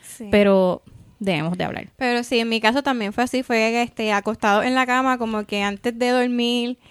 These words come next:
Speaker 1: eh, ya con el televisor apagado,
Speaker 2: Sí.
Speaker 1: ese,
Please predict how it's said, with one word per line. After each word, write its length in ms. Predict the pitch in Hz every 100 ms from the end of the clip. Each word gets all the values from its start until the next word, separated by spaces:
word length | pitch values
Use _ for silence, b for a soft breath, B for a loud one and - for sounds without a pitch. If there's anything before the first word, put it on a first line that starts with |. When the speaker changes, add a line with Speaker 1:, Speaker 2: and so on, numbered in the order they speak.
| _
Speaker 1:
eh, 460 | 247 220 214 208 208 -
ya 200 | 226 214
con 160 | 233 240
el 100 | 240
televisor 360 | 214 220 233
apagado, 880 | 202 214 247 240 226 233 226 226 220
Speaker 2:
Sí. 60 | 226
Speaker 1:
ese, 180 | 262